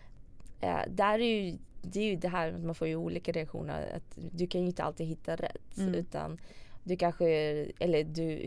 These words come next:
Speaker 1: är kanske lite för, jag kanske är lite för inne i det och blir lite för så här: "Ja,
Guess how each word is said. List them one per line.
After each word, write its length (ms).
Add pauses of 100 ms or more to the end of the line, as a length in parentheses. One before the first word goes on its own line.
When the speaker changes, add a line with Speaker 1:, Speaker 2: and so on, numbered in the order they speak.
(120)
Speaker 1:
är 40
kanske 300
lite 200
för, 340 (460)
jag 180
kanske 200
är 40
lite 220
för 300
inne 320
i 20
det 240
och 60
blir 180
lite 260
för 260
så 100
här: 100 (240)
"Ja, 480